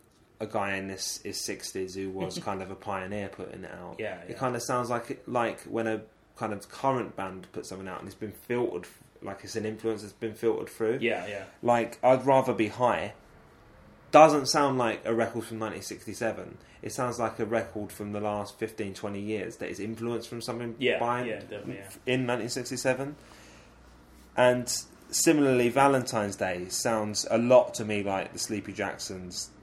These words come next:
Speaker 1: um, Good Dancers, which I'm sure it's not like a rip-off of it
Speaker 2: No.
Speaker 1: or anything,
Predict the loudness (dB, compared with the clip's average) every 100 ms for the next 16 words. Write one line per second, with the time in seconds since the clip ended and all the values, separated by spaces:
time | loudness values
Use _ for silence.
0 | -12 -10 -8 -10 -12 -16 -20 -20 -20 -20
1 | -20 -20 -20 -20 -20 -20 -20 -20 -2 -2
2 | 0 -4 -4 -8 -10 -10 -12 -16 -20 -20
3 | -20 -20 -20 -8 -4 -4 -4 0 0 0
4 | -4 -6 -6 -6 -6 -6 -6 -2 -2 -4
5 | -10 -10 -4 -2 0 -4 -6 -8 -10